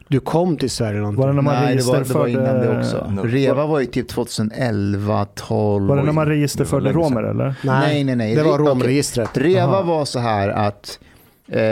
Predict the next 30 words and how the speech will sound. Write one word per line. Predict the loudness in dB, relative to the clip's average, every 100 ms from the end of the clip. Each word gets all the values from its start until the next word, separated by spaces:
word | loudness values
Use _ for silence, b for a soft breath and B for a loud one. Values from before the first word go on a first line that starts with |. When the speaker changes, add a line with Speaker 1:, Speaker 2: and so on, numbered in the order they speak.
| 2 2
Speaker 3:
regeringen | 2 2 2 2 0
gick | 0 -2 0
ut | -2 0
och | -2
sa | 0 0
att | -2 -2
polisen | 0 0 0 -2
ska | -2 -4
syssla | -2 -4 -4 -2
med | 0 0
mer | 0 2 0 -2 -6 B B _
inre | 0 2 2 2 0 0
utlänningskontroller. | -2 -2 -2 0 0 0 -2 -4 -4 0 -2 -2 -4 -6 -10
Speaker 4:
Okej. | -14 -18 -6
Speaker 3:
Så | -2
det | 0
innebär | 0 0 0 0
att | -2
så | -2
här, | -2 -2
vilka, | 0 0 -2 -4 -2 0 -2 -4 b b b _ -4
eh, | 0 0
vistas | 0 -2 -4 -4 -2 -2
i |
landet | 0 0 0 -2
som | -2 -2
inte | -2 -4 -4
får | -2 0
vara | 0
här? | -2 -4 -6